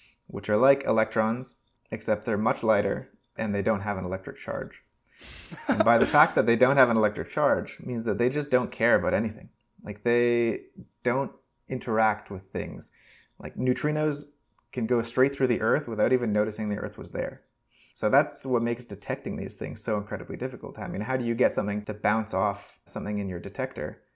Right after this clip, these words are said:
Speaker 1: when it's just as happy to go straight through the Earth without touching anything?
Speaker 2: Mm-hmm.
Speaker 1: And there is a background of these neutrinos as well that, that would give us great information,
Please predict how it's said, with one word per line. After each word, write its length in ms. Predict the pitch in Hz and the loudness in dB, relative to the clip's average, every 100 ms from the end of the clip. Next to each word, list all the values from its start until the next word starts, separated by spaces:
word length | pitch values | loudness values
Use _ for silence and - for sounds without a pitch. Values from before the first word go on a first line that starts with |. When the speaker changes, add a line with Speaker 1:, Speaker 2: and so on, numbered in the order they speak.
| _ | _
Speaker 1:
when 380 | 110 101 92 - _ _ | -4 -2 -4 -8 _ _
it's 240 | - 110 - | -8 -8 -4
just 260 | 139 131 | 0 0
as 80 | 110 | 0
happy 260 | 117 120 95 | -2 -2 -4
to 80 | 82 | -8
go 120 | 95 | -8
straight 300 | - 113 101 | -4 -6 -4
through 160 | - 98 | -6 -4
the 100 | - | -2
Earth 240 | 98 95 | -4 -6
without 260 | - - - | -8 -8 -6
touching 260 | 110 87 | -6 -4
anything? 320 | 120 117 - - | -4 -4 -8 -16
Speaker 2:
Mm-hmm. 360 | 107 110 104 95 _ _ _ - | -18 -16 -16 -18 _ _ _ -6
Speaker 1:
And 240 | 107 101 - | -6 -6 -6
there 200 | 113 117 | -2 0
is 100 | 120 | 0
a 40 | |
background 420 | 110 135 - 110 92 | 2 2 2 -2 -2
of 60 | |
these 140 | 107 95 | -6 -6
neutrinos 480 | 87 - 110 95 | -8 -4 -4 -4
as 120 | 95 98 | -8 -4
well 280 | 113 101 - | 0 0 -2
that, 280 | 73 - _ _ _ _ - | -6 -8 _ _ _ _ -8
that 100 | 87 | -6
would 140 | 98 | -2
give 140 | 110 107 | 0 0
us 220 | 101 - | -2 -4
great 260 | - 107 | -4 2
information, 640 | 101 101 101 92 101 131 | 2 0 -6 -8 -8 -12